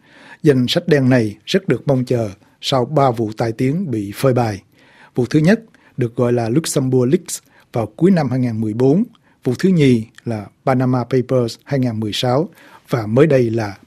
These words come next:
Paradise Papers vào tháng mười một.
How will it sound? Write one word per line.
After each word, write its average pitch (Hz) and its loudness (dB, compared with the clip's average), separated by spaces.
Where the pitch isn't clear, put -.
Paradise 120 -4
Papers 120 0
vào 110 -4
tháng 127 -6
mười 123 0
một. 110 -2